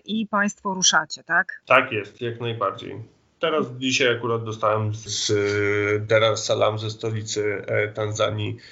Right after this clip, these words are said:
Speaker 2: wiadomość, że, e, nasze pismo już zostało wysłane do Ministerstwa Spraw Zagranicznych Tanzanii. Tylko z tego powodu, że wczoraj niestety zmarł prezydent Tanzanii,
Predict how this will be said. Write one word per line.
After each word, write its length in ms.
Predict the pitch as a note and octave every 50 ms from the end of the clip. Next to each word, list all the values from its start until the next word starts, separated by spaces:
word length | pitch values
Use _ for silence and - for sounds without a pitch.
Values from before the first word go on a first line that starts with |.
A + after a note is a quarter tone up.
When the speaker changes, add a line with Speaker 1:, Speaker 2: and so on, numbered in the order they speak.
| - - _ _ -
Speaker 2:
wiadomość, 560 | A2 A2 G#2 G#2+ G#2+ G#2 G#2 G#2 G#2 G#2 G#2
że, 240 | G2+ - G#2 G#2 G2+ G2+ G2+ G2+ G2+ G2+ G2 F#2+ F2 G2+ G#2+ G2+ G2+
e, 20 |
nasze 280 | G2+ G#2 G#2 G2+ - A2+
pismo 400 | A2+ - A2 G#2+ - A2+ G#2+ G#2
już 180 | G#2 G2+ G2
zostało 680 | G2+ G2+ G2 - - G#2+ G2+ G2 G2+ G2 G2 G2 - -
wysłane 580 | G#2+ G#2 - - A2+ G#2 G2+ G2+ G2+ G2+ G2+ G2+
do 520 | - G2 G2 G2 F#2+ F#2+ F#2+ F#2+ F#2 F2 G#2+
Ministerstwa 1040 | G#2+ G#2+ G#2+ G#2 G#2 - - G#2 G2+ G2+ G2+ - - - G#2 G2+ G2 G2 G2 G2
Spraw 400 | G2 - - - A2+ G#2 G2+ G#2+
Zagranicznych 840 | G#2+ G#2+ G2 G#2 G2+ G2+ G2+ G#2 G#2 - - G#2+ G#2 G2+ G2 G2+ -
Tanzanii. 720 | - G#2 G#2 G#2+ A2 A2+ A2 G#2+ A2 B2 D3 E3 F#3+ F3+ - - _ _ _
Tylko 580 | - C#3+ C#3+ D3 C#3+ - - - - A#2 A#2 A2+
z 120 | - -
tego 240 | D3 D#3 D3 C#3 C3+
powodu, 440 | C#3 C#3 C3 C#3+ D3+ C#3+ C3 B2+ A2+
że 280 | A2 A2+ G#2+ G#2 G#2+
wczoraj 580 | G#2+ - - - B2+ A#2 A#2 A2+ A2 G#2+ A2 G#2+ -
niestety 760 | A#2+ A#2 A2 G#2+ - - A#2 A2 A2 - A2 G#2+ G#2 G#2 G#2+ G#2+ - - - _ _
zmarł 800 | - A#2 A2+ G#2+ - A2+ A2+ A2 A2+ A2 A2 A2 A2 A2 G#2+ G2+
prezydent 580 | - - A2+ A2 G#2 G#2+ C3 C3+ A#2 A2 A2 G#2+
Tanzanii, 720 | - G#2+ G#2+ G#2+ G#2+ G#2+ G#2 G2+ G2+ G2+ G2+ G#2 A2 A2+